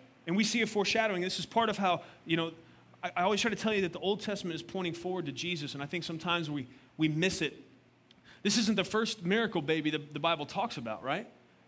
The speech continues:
And there's people even today that medical, you know, science and doctors will tell them, "There is, you have no possibility of conceiving because of something,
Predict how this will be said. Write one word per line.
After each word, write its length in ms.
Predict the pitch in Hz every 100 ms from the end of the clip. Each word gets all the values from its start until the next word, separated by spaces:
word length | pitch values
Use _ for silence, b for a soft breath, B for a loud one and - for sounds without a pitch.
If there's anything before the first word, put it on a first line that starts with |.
| -
And 100 | 170
there's 140 | 262
people 280 | 254 233 214
even 200 | 214 202
today 340 | 175 170 226 165
that 160 | 156 - B B B -
medical, 560 | 156 185 214 208 180 - - - - - -
you 100 | -
know, 180 | 165 143 -
science 460 | - 185 190 180
and 160 | 165 156
doctors 300 | 170 196 165
will 60 |
tell 160 | - 185
them, 80 | 170
"There 120 | 226
is, 120 | 180 156
you 280 | 185 190 233
have 160 | 175
no 420 | 160 160 190 220
possibility 680 | 233 - 202 180 170 175 151
of 100 | 139
conceiving 520 | - 139 - 170 139 127
because 260 | 135 139
of 100 | 139
something, 420 | - 165 165 165